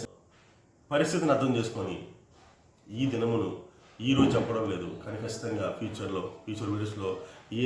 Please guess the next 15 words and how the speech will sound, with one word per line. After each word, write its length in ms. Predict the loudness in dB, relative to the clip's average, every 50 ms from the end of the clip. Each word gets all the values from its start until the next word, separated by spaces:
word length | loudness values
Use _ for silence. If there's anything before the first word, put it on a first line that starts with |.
| 2 2
దినాన 320 | 2 2 4 4 2 2 0 -2
పుట్టాడు 280 | -4 -4 0 2 2 4
అనేది 180 | 4 4 2 0 -2 -2
బైబిలికల్గా, 680 | -2 0 2 4 6 6 6 6 6 6 6 6 6 6 4 4 0 -2 -8 -12 -14 -10 -4 0 2
as 140 | 2 4 4 2 2
it 100 | 2 6 6
ఈస్గా, 260 | 6 6 6 4 2 4 4
బిబ్లికల్గా 580 | 2 4 4 4 4 4 4 2 2 2 2 0 0 -2 -6 -12 -16 -20 -20 -20 -20 -20 -20 -20 -8 -6
చెప్పడం 280 | -4 -2 2 2 4 4 4
జరుగుతుంది. 440 | 4 4 2 2 2 2 2 2 8 8 10 10 10 8 4 2 -2 -6 -8 -12 -12 -8 -4 -2
అందరికీ 320 | 0 2 2 4 2 2 2 2
కూడా 140 | 0 0 0 0 -2
యేసుక్రీస్తు 460 | -2 -2 -4 -6 -4 -2 -2 -2 -2 0 0
వారి 120 | 0 0 0
పుట్టుకని 300 | -2 -4 -2 -2 0 -2